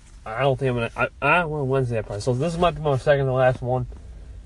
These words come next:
And Wednesday, another canceled class, so I won't be out till ten. So really, guys, tomorrow is my last full day.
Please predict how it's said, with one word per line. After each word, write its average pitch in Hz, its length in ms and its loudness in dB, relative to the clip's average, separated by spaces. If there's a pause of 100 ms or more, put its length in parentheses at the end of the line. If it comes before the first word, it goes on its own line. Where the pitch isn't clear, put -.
(520)
And 104 240 -4
Wednesday, 123 460 2
another 117 260 0
canceled 110 460 -2
class, 110 260 4
so - 160 -6
I 104 80 0
won't 123 220 -2
be 113 160 -2
out 113 160 -2
till 95 240 -10
ten. 104 400 -2 (1200)
So 139 120 0
really, 208 180 6
guys, 143 200 6
tomorrow 165 440 4
is 135 80 0
my 131 160 0
last 147 360 4
full 156 240 2
day. 131 360 2